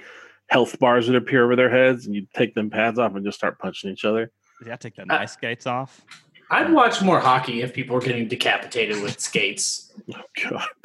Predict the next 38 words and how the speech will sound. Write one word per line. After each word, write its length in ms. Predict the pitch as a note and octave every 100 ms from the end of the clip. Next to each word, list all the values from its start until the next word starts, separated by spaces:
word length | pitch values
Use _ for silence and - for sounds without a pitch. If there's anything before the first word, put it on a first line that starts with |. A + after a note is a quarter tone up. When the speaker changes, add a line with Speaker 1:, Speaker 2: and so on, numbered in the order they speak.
| -
Speaker 2:
Yeah, 180 | B2 B2
Speaker 3:
It's 100 | C#3+
Speaker 2:
yeah. 80 | G3+
Speaker 3:
not 220 | G#3+ A#3
that, 280 | F#3+ F3 E3 -
it's 120 | -
not 160 | A3 A3+
that 100 | G#3
entertaining 500 | F#3 D3 E3 D#3 C#3
to 60 |
watch 320 | B2+ C3+ C3 -
people, 400 | D3 C3+ B2+ A#2
like, 320 | A#2 A2+ D#3
slowly 680 | - - D3+ C#3 C3 B2
get 280 | B2 B2+ A#2+
crippled 480 | - D3 C#3 A#2+ A2+
by 360 | A#2+ A2+ A2+ G#2+
degenerative 600 | A2 A2+ B2+ A#2+ A#2 A2
brain 240 | A2+ A2+
diseases 600 | A#2+ B2 C3+ B2+ C#3 C#3
from 240 | - D#3+ D3+
playing 240 | D#3+ D#3
sports, 400 | D3 D#3+ D#3 D#3
like, 160 | A#2 A#2
thirty 180 | A#2 A#2
years 180 | A#2 A#2
Speaker 1:
<sighs> 60 | G#2+
Speaker 3:
later. 420 | A#2+ C#3+ E3 E3 -
At 100 | -
least 200 | E3+ -
this 100 | C#3+
Speaker 1:
Ugh. 80 | A#2
Speaker 3:
way 100 | A#2+
you 100 | A2
get 120 | A2+ G#2+
some 180 | - G#2
excitement. 500 | - G#2+ F#2+ G2+ F#2+ _ _ _ -
Speaker 2:
Yeah, 240 | G#2+ G2+